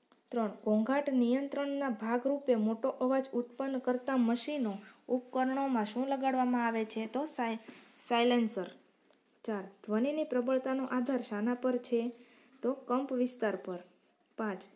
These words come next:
એક વ્યક્તિનો અવાજ ઘેરો છે તો તેની આવૃત્તિ વધુ હશે કે ઓછી? તો જવાબ આવશે ઓછી. છ, મનુષ્યના શરીરના જે ભાગોમાંથી ધ્વનિ ઉત્પન્ન થાય છે તે ભાગને શું કહે છે? સ્વરપેટી.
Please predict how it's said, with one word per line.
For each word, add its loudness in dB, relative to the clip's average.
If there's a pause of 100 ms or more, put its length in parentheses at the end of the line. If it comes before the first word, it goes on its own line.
એક 4
વ્યક્તિનો 0
અવાજ -2
ઘેરો 8
છે -2
તો 0
તેની 2
આવૃત્તિ 0
વધુ 0
હશે 2
કે -2
ઓછી? 0
તો -2
જવાબ 0
આવશે 0
ઓછી. 0 (520)
છ, -8
મનુષ્યના -2
શરીરના 0
જે 2
ભાગોમાંથી 0
ધ્વનિ 0
ઉત્પન્ન -2
થાય 0
છે -4
તે 2
ભાગને 0
શું -4
કહે 0
છે? -2
સ્વરપેટી. -2